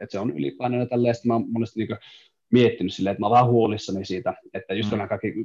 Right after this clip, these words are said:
Speaker 1: koronahommatkin ja muut tuli, niin mä silleen, että mä oon vähän huolissani, että, niinku, että, että tavallaan, niinku, kuuluu sit riskiryhmään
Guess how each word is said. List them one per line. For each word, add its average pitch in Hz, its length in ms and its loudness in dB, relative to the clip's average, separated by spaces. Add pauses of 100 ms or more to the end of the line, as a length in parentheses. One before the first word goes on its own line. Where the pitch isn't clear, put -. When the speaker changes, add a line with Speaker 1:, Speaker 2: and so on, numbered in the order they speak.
(120)
Speaker 1:
koronahommatkin 101 600 -6
ja - 20 -4
muut 101 200 -4
tuli, 98 120 -10
niin 95 100 -6
mä 98 100 -4
silleen, 104 160 -6
että - 140 -6
mä 107 60 0
oon 110 60 2
vähän 110 140 2
huolissani, - 420 -2
että, - 160 -10
niinku, - 180 -10
että, - 160 -10 (480)
että 101 340 -8
tavallaan, 101 340 0
niinku, 107 140 -2
kuuluu 113 300 2
sit - 180 -10
riskiryhmään 104 880 -2